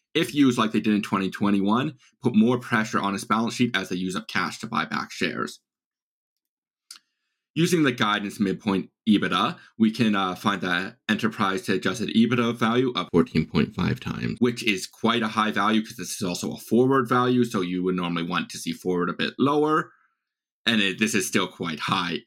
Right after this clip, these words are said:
either way, even if it was trailing. The trailing adjusted ebitda is more reasonable at twenty-two times,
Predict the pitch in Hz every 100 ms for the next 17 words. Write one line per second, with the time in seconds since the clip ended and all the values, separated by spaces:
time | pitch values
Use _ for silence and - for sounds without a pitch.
0 | _ 123 110 95 95 87 90 104 98 -
1 | 147 135 123 - - 92 90 - - _
2 | _ _ 123 120 143 139 135 123 110 107
3 | - - 190 110 90 - 92 101 95 95
4 | 92 95 87 87 104 90 - 131 131 92
5 | 95